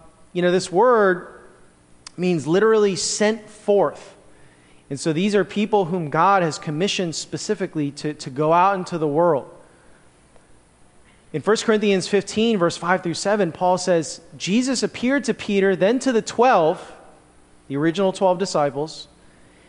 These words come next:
"After that, appeared to more than five hundred of the brothers at the same time, most of whom are still living, though some have fallen asleep. Then he appeared to me,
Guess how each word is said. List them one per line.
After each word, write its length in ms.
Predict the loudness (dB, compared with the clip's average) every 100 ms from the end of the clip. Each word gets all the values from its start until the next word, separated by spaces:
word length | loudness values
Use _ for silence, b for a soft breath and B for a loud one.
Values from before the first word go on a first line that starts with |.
| b b 2
"After 280 | 2 4 4
that, 340 | 4 4 2
appeared 380 | -2 -2 0 0
to 100 | 0
more 240 | 2 2 4
than 160 | 2
five 420 | 0 2 4 2
hundred 360 | 0 0 2 2
of 60 | 2
the 80 |
brothers 420 | 2 2 4 2 0
at 80 |
the 40 | -4
same 320 | -2 0 0
time, 300 | 0 2 4
most 240 | 2 0
of 80 | -2
whom 160 | 0 0
are 80 | 0
still 320 | 0 0 2
living, 380 | 2 2 0 2
though 100 | 0
some 260 | 0 0
have 120 | 0
fallen 280 | 2 2 2
asleep. 480 | 0 -2 -2 0 -2 B B B B -2
Then 220 | 2 4
he 140 | 2
appeared 320 | 2 2 0 0
to 140 | -2
me, 160 | -2